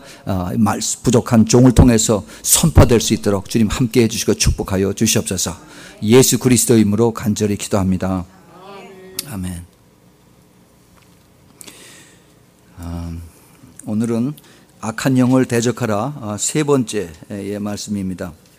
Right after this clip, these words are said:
오늘 특별히, 어, 말씀을 드리고자 한 것은, 에, 어떻게 악한 영이 우리에게 들어오는가, 어, 그거에 대해서 말씀을 드리는데, 먼저 우리가 지난주의 것을 한번 복습을 해봅시다.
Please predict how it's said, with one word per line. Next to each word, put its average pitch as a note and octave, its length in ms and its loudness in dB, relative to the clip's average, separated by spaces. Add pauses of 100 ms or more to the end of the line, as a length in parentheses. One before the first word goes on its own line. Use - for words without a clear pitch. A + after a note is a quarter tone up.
(720)
오늘 A2 180 -2
특별히, A2+ 580 -4 (560)
어, G#2 340 -6
말씀을 A#2 520 -4
드리고자 A#2+ 380 -2
한 A#2 160 -2
것은, A2+ 420 -4 (540)
에, G2+ 240 -6 (160)
어떻게 D3 460 0
악한 C#3 400 -2
영이 C3 280 0
우리에게 A2 500 -4
들어오는가, G2 680 -8 (580)
어, G#2 360 -6 (1300)
그거에 A2+ 380 -4
대해서 A2 280 -4
말씀을 A2 400 -2
드리는데, G#2 640 -4
먼저 A#2 340 -2
우리가 B2+ 300 -4
지난주의 B2 520 -2
것을 A#2+ 300 -8
한번 A#2+ 220 -6
복습을 A2+ 380 -6
해봅시다. G#2 520 -8